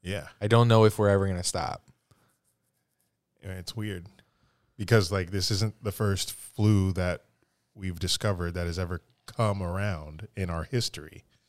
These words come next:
Speaker 1: We've had flus in our, but we've had diseases in our past. We've gotten vaccines for these diseases, and we move on with life. But we can't move on from covid for some reason.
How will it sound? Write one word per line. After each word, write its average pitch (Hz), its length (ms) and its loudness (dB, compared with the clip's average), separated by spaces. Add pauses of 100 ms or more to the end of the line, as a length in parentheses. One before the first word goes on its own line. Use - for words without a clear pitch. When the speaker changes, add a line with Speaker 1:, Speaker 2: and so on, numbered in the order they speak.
(360)
Speaker 1:
We've 92 100 -10
had 110 240 2
flus 104 420 2
in 92 80 -2
our, 90 60 -2
but 98 140 -2
we've 95 120 0
had 117 140 4
diseases 110 520 2
in 92 80 2
our 87 80 0
past. - 320 -8 (420)
We've 113 160 0
gotten 117 260 6
vaccines 113 560 2
for 104 140 0
these 87 240 -4
diseases, 87 540 -4 (320)
and 117 80 4
we 123 100 10
move 127 180 6
on 123 180 12
with 113 80 8
life. 107 540 4 (240)
But 117 80 10
we 127 100 10
can't 139 260 4
move 123 220 8
on 127 240 10
from 117 200 6
covid 127 360 8
for 92 160 2
some 85 220 0
reason. 80 340 -8